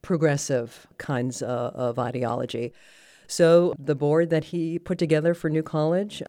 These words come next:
six conservative members. We do have, uh, Matthew Spalding, as I spoke of before, who is the dean of Hillsdale College. We also have a education activist, Christopher Rufo, who was on stage with Governor Ron DeSantis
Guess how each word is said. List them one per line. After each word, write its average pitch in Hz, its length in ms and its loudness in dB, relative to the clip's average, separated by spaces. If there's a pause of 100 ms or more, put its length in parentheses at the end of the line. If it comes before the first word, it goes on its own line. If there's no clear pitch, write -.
six - 360 -2
conservative 175 680 2
members. 165 580 2
We 135 140 -6
do 139 160 -4
have, 143 320 0
uh, 131 160 -2
Matthew 131 300 -4
Spalding, 143 420 0
as 135 140 -2
I 127 80 0
spoke - 260 -4
of 135 100 -4
before, 131 360 -4
who 143 120 0
is 214 140 4
the 240 100 -4
dean 165 280 0
of 165 80 -4
Hillsdale 151 420 0
College. 127 500 -2 (380)
We 151 100 0
also 151 280 2
have 147 200 -2
a 139 300 -2 (400)
education 156 840 0
activist, 160 800 -2
Christopher 175 480 -2
Rufo, 175 640 0
who 151 120 0
was 139 180 2
on 135 240 -2
stage 147 540 -2
with 135 140 -2
Governor 127 280 -2
Ron 127 240 0
DeSantis 131 680 -4